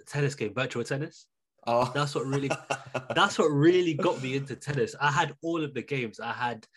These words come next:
Speaker 1: Virtua Tennis two, three, four, the one that came out in twenty eleven as well, the last one. I had all of them. Uh,
Speaker 2: Oh,
Speaker 1: and I used
Speaker 2: man,
Speaker 1: to play
Speaker 2: that's
Speaker 1: it nonstop.
Speaker 2: That's, that's
Speaker 1: That's
Speaker 2: some
Speaker 1: a-,
Speaker 2: old
Speaker 1: that's what
Speaker 2: things
Speaker 1: really
Speaker 2: right
Speaker 1: got
Speaker 2: there.
Speaker 1: me. I know, I
Speaker 2: <laughs>
Speaker 1: know.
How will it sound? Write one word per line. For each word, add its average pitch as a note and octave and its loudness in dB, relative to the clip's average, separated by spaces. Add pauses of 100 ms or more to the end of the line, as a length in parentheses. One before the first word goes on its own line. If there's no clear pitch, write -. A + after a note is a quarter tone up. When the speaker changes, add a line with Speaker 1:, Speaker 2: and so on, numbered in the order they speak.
(440)
Speaker 1:
Virtua C3+ -2
Tennis B2+ -4
two, F#3 -2 (260)
three, E3+ -4 (500)
four, E3 0 (360)
the C#3 -4
one D#3 0
that D#3+ -2
came D#3 -2
out D3 -2
in C#3+ -8
twenty D#3+ -4
eleven D#3 -2
as C3 -4
well, D#3 0
the B2 -6
last C#3+ -2
one. D#3+ -8
I D#3+ -4
had E3 -4
all D#3 -2
of A#2 -10
them. A2 -12 (920)
Uh, C#3 -2
Speaker 2:
Oh, - 0
Speaker 1:
and G2+ -2
I C#3+ 0
used D#3 -2
Speaker 2:
man, - -2
Speaker 1:
to - -6
play C#3+ 2
Speaker 2:
that's A#2+ -4
Speaker 1:
it B2+ -10
nonstop. C#3 -4 (360)
Speaker 2:
That's, A2 0
that's - -
Speaker 1:
That's G#2+ 0
Speaker 2:
some G#2+ -4
Speaker 1:
a-, G#2 2
Speaker 2:
old A2 2
Speaker 1:
that's - -8
what G2 0
Speaker 2:
things F#2+ -4
Speaker 1:
really F#2 -2
Speaker 2:
right F2 -6
Speaker 1:
got - -6
Speaker 2:
there. F2 -6
Speaker 1:
me. - -14 (280)
I C3+ 0
know, C#3+ 2
I C3+ 2
Speaker 2:
<laughs> C3 2
Speaker 1:
know. C#3 0